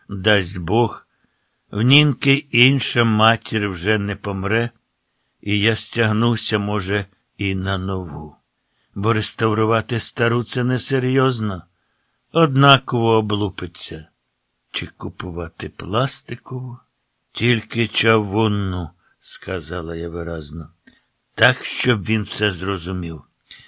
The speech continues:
Бо якщо чоловік не зрозуміє правильно жінку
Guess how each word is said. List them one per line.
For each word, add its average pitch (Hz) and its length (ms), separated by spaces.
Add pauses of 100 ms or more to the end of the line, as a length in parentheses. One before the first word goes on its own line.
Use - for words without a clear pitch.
(160)
Бо 240 180
якщо 165 460
чоловік 143 560
не 135 140
зрозуміє 139 840
правильно 113 600
жінку 104 520